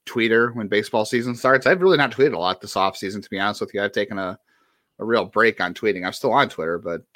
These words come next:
uh, I'll tweet a lot more in, uh, during baseball season. So if you followed me this offseason and, uh, we get some minor league baseball season starting, expect a barrage of,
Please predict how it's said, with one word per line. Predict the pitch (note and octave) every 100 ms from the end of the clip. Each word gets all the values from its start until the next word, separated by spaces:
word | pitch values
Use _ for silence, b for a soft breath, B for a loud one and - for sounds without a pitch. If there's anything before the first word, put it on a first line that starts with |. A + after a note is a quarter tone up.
| F#2
uh, | E2 F2 _ _ _ _ _ _ _ _
I'll | B2+
tweet | D3 C3
a |
lot | A2+ G2
more | G#2 F#2 F2+ -
in, | G#2 F#2 F#2
uh, | F#2 F2
during | G2+ G2+ G2
baseball | F#2+ - E2+ F2+
season. | F#2 G2
So | G#2+
if | -
you | D3
followed | C#3+ C3+ A#2+
me | A2+
this | G#2+ A#2
offseason | A#2 - G2+ G#2 G2
and, | G2 G2+ - _ _ _ _ _ _ _
uh, | - G1+ G1+ G1+ A2+ -
we | A2+
get | A2+ -
some | G#2+
minor | G2+ F#2+
league | F#2+
baseball | G2 G2+ F#2 F#2+
season | G2+ G2 G2
starting, | G2+ F2+ F2+
expect | F2 - A2 -
a | -
barrage | F2 E2 E2+ G#2+
of, | G2